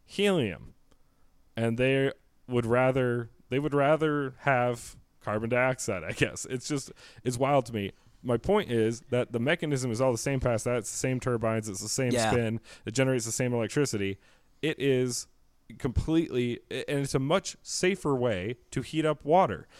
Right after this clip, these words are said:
Speaker 1: And
Speaker 2: Mm.
Speaker 1: by the way, the amount of mass it takes to heat up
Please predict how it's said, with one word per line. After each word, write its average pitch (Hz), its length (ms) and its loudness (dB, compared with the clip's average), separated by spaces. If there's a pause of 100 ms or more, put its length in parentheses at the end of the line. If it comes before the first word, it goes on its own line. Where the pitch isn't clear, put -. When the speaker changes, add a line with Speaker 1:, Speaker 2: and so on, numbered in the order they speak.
(140)
Speaker 1:
And 127 160 0
Speaker 2:
Mm. 120 260 -6
Speaker 1:
by 156 160 6
the 139 120 2
way, 139 340 2
the 117 260 -4
amount 131 400 -2
of 107 520 -2
mass 127 580 0
it 110 160 -2
takes - 480 -6 (380)
to 120 120 -4
heat 147 240 0
up 123 240 4